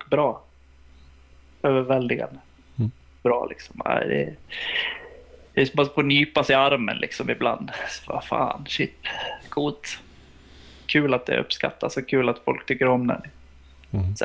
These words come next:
Speaker 1: för att det är så, vi har, vi har ju så hängivna fans, alltså. Det är helt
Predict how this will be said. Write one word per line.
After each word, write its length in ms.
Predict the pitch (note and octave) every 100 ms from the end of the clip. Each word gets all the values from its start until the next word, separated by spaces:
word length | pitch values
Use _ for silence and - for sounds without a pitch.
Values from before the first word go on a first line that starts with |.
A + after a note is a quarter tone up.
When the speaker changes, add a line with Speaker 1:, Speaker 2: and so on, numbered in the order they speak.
| - - _ _ -
Speaker 1:
för 80 | D3
att 60 |
det 80 | D3
är 200 | D3 C#3
så, 220 | C3+ C#3
vi 120 | C3+
har, 260 | C3+ C3+ B2+ - - -
vi 60 | C#3+
har 160 | C3
ju 60 | C#3
så 140 | C#3
hängivna 840 | B2 D3 D#3 C3+ C#3+ D3 E3+ C#3+ C3
fans, 440 | - G3+ - -
alltså. 200 | - - -
Det 60 |
är 40 | C#3+
helt 360 | C#3 C3 B2